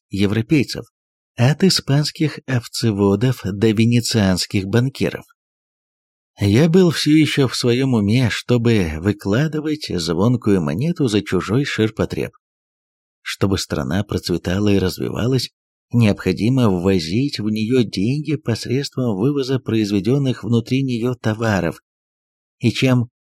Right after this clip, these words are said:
высокотехнологичнее товар, тем лучше. В тринадцатом веке текстиль — высокотехнологичный товар, и ещё долго, целые столетия, он им будет по-прежнему оставаться.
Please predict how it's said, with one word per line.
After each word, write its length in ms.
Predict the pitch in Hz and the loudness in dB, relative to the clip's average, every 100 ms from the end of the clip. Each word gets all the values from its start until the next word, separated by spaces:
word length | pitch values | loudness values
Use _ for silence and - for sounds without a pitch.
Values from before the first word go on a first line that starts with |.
| _ | _
высокотехнологичнее 1600 | 107 107 120 170 165 135 - 131 127 117 92 117 127 - 107 95 | 0 2 0 0 0 -2 -4 -2 2 2 2 -2 -2 -2 0 0
товар, 340 | 98 92 147 | 0 0 -2
тем 240 | - 131 139 | -2 -4 -2
лучше. 520 | 139 107 - - 60 _ _ _ _ _ _ _ _ _ _ _ | 0 0 -2 -8 -10 _ _ _ _ _ _ _ _ _ _ _
В 160 | - | -16
тринадцатом 760 | - 87 65 90 139 127 117 95 | -2 -2 0 -2 -2 -2 -2 0
веке 300 | 98 139 113 | 0 0 -4
текстиль — 720 | - 98 - - - 170 143 _ _ - | -2 -4 -4 -8 -4 -4 -6 _ _ -2
высокотехнологичный 1300 | 98 95 92 - 139 131 - 127 135 127 143 131 123 | -2 0 -2 0 -2 -2 -2 -2 -2 -4 -6 -4 -4
товар, 340 | 139 135 104 - _ _ _ _ _ | -2 -2 -4 -6 _ _ _ _ _
и 120 | 104 | 2
ещё 320 | 101 - 98 | 2 2 -2
долго, 520 | 76 87 123 131 104 | -2 0 2 2 0
целые 460 | - - 101 131 117 | -2 0 0 2 2
столетия, 880 | - - 76 82 156 - 82 71 - _ - | 0 -2 -2 0 -2 -2 -4 -4 -6 _ 0
он 260 | 120 123 | 2 4
им 180 | 117 95 | 4 2
будет 340 | 101 - - | 0 -2 -2
по-прежнему 600 | - 117 107 120 139 127 | -4 -2 0 0 0 0
оставаться. 640 | 127 - 139 139 - - | -2 -2 -2 -2 -4 -8